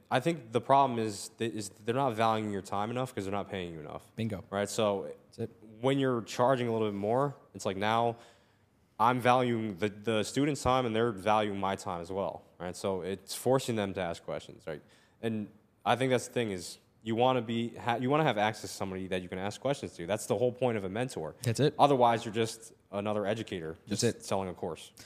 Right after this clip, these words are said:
Speaker 1: right?
Speaker 2: And I think as you and I get older, our time will become more valuable because of more experience in one niche,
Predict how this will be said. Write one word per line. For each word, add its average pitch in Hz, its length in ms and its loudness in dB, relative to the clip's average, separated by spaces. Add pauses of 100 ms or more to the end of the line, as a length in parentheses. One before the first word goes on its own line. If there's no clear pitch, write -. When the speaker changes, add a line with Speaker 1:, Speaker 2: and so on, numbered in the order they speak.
(120)
Speaker 1:
right? 82 160 -8 (160)
Speaker 2:
And 127 80 2
I 123 60 4
think 120 200 0
as 110 140 -2
you 120 340 4
and 117 100 0
I 107 280 0 (140)
get 110 180 -2
older, 127 400 -2 (480)
our 117 80 6
time 117 400 0
will 120 100 2
become 110 340 -2
more 117 320 4
valuable 104 640 -2
because 107 240 0
of 101 220 -8
more 117 220 2
experience 101 640 0
in 117 240 2
one 107 260 2
niche, - 380 -4